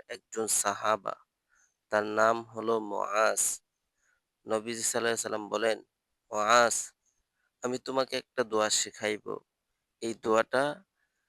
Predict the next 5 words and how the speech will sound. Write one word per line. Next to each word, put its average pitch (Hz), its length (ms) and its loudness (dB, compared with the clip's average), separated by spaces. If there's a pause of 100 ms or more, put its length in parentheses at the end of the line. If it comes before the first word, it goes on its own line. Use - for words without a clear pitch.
(480)
যতদিন 135 520 0
পর্যন্ত 131 600 -4
দুনিয়াতে 117 560 -2
জীবিত 110 420 -6
আছো, 113 360 2